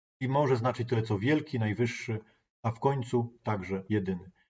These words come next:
I powiem wam, że to mnie właśnie zastanawia, bo to jest niesamowite i powie-, i to jest wyjątkowe na, w całym, na całym tle literatury, nie tylko hebrajskiej, ale w ogóle semickiej, no bo ja się zajmuję troszkę, te, prawda,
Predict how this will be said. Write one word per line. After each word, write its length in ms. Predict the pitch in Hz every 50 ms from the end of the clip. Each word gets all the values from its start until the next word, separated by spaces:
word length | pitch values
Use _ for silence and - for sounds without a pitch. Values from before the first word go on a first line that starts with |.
| _ -
I 40 | 113
powiem 220 | - 175 214 208 196
wam, 120 | 190 165
że 60 | 160
to 100 | 165 180
mnie 120 | 170 165 156
właśnie 240 | 156 - - 160
zastanawia, 480 | 139 139 113 - 147 151 160 135 117 110
bo 100 | 110 123
to 80 | 170 185
jest 100 | 180 185
niesamowite 720 | 170 - 180 170 165 165 180 180 185 - 123 143 156 - - - _ -
i 60 | 123
powie-, 160 | - 170 180
i 140 | 175 170 147
to 120 | - 170 185
jest 220 | 185 147 131 120
wyjątkowe 600 | 147 220 220 196 180 170 - - 180 160 170 160
na, 140 | 151 151 131
w 80 | -
całym, 440 | - - 185 196 196 190 170 165 - -
na 140 | 143 131 123
całym 300 | - 175 175 170 156 -
tle 180 | - 151 147
literatury, 500 | 143 135 120 143 135 135 131 - 139 131
nie 80 | 135 165
tylko 200 | 165 - - 123
hebrajskiej, 460 | 107 123 117 120 127 123 - - 139
ale 100 | 123 123
w 60 | 117
ogóle 160 | 127 120 123 117
semickiej, 560 | - 123 117 120 117 - - 131 127 123 120 - - - _ -
no 80 | 127 120
bo 60 | 131
ja 80 | 131
się 100 | 120 131
zajmuję 320 | 123 131 135 135 135 113 98
troszkę, 260 | - 98 - - 113
te, 120 | - 123
prawda, 560 | 117 - 120 113 - 110 107 98 113 117 117